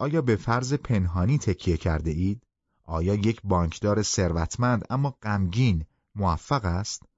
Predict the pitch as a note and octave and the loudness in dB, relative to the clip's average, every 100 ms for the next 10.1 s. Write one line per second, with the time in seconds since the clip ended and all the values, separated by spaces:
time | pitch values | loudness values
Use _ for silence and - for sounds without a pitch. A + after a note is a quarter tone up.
0 | _ _ - E2 A2 E3 B2+ A#2+ G#2 F#2 | _ _ -18 -8 -2 -2 0 2 2 2
1 | G#2+ C#3 C#3+ - G2 G#2+ A#2 A2+ A2+ G2+ | 2 2 0 0 0 0 0 0 0 0
2 | A#2+ - B2+ C3 C#3 - G#2+ - C3+ A2+ | 0 0 2 0 -2 -4 -4 0 0 2
3 | F2 F2 E2 - C#3 A2+ - - - F2+ | 0 0 -2 -2 -4 -4 -6 -20 -12 -4
4 | G#2+ G#2+ F2+ F#2+ G2 G#2+ G2+ G#2+ - - | -2 2 2 2 2 2 0 -2 -4 -4
5 | G#2 F#2 - F#2+ F2 F2 E2+ B2 B2+ A2 | -2 -2 -2 -2 0 0 0 -2 0 2
6 | F#2 - C3 F#2 E2+ G#2+ - _ _ _ | 0 -2 -4 -2 -4 -4 -10 _ _ _
7 | - - B2+ C3+ D3+ F#3 E3+ C#3 A2+ - | -20 -16 -2 0 2 0 2 4 4 2
8 | G#2 F#2 F#2+ A2+ C#3 B2+ G2 F#2 A2 A2+ | -2 2 0 0 0 0 2 2 2 0
9 | A#2 - - F#2+ D#2 D#2 - - E2 - | 0 -2 0 -2 0 -4 -4 -8 -8 -8